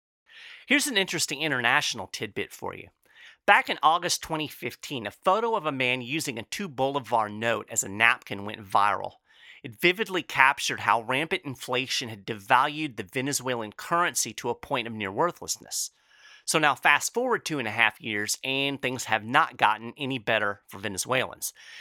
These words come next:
In fact, they've gotten significantly worse. Today, Venezuelans are better off holding video game money than bolivars.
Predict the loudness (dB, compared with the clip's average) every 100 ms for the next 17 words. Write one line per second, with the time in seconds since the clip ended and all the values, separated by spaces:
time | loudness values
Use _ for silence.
0 | -6 -6 2 4 4 -2 2 4 4 2
1 | -6 -6 -6 -10 -10 -8 -8 -6 -2 -2
2 | 0 -2 -2 _ -20 -10 2 4 4 0
3 | -2 0 0 0 -2 0 2 4 4 2
4 | -2 -6 -4 -6 -8 -2 0 0 0 0
5 | 0 -2 -2 -4 -6 -6 -12 _ -8 0
6 | 0 0 -4 -6 -4 -6 -6